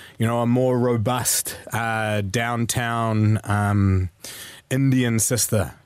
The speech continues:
They really challenge you to, uh,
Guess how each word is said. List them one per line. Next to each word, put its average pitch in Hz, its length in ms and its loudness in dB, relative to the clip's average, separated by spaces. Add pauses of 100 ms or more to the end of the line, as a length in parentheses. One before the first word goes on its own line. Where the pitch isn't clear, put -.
(400)
They 107 1000 0
really 120 280 2
challenge 135 640 0
you 117 220 4
to, 101 800 4
uh, 95 720 0